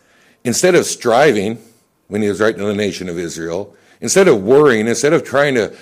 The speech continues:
come up with their, their own things to combat their enemies, no. They are to rest in him,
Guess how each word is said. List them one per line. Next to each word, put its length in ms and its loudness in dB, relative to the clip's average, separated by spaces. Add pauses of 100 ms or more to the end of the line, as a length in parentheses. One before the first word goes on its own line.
(100)
come 160 0
up 100 0
with 80 -10
their, 300 0 (180)
their 200 4
own 380 4
things 760 -2 (400)
to 100 -6
combat 420 2
their 140 0
enemies, 680 -2 (300)
no. 320 0 (640)
They 180 4
are 160 2
to 400 -4
rest 680 0 (340)
in 160 0
him, 480 0